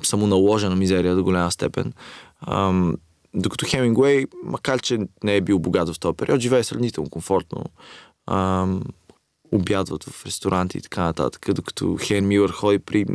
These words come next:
там, Борис Руснака, защото има борщ и такива неща. И тотално различен поглед върху града и на двамата. Някакси Хемингуей е супер позитивен,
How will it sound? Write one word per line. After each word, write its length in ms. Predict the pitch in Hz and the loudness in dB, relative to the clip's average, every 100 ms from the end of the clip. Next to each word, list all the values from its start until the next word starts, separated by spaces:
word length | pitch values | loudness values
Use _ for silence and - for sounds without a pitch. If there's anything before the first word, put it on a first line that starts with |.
| 82 | -4
там, 260 | 82 80 - | -4 -4 -2
Борис 500 | 92 98 104 101 - | -2 0 0 0 -4
Руснака, 460 | 110 - 101 92 104 | -4 -2 -2 -2 -6
защото 300 | 92 98 98 | -4 -4 -2
има 100 | 95 | 0
борщ 440 | 87 95 82 - - - - - - | 2 2 0 -8 -16 -18 -16 -16 -6
и 60 | 98 | -6
такива 240 | - 117 | 0 0
неща. 340 | 107 - 101 98 _ | 0 0 -2 -2 _
И 540 | 110 107 104 104 104 - 175 107 | 2 4 6 4 2 -2 -6 -6
тотално 320 | - - 113 120 | -4 0 2 2
различен 300 | 107 - 98 | 0 -4 -2
поглед 320 | 110 104 95 | 0 0 0
върху 600 | 98 - 104 101 92 101 | -4 0 0 2 2 2
града 380 | 104 92 95 98 - | 2 4 2 0 0
и 60 | |
на 120 | 104 98 | 2 4
двамата. 320 | 101 92 90 - - - - - 104 | 2 2 0 -6 -20 -18 -18 -6 -4
Някакси 240 | 98 - | -2 -4
Хемингуей 420 | - 104 95 95 | -2 0 4 4
е 40 | 90 | 4
супер 300 | - 95 - | 0 -4 -4
позитивен, 640 | - 92 90 98 87 101 | 0 -2 2 2 2 -2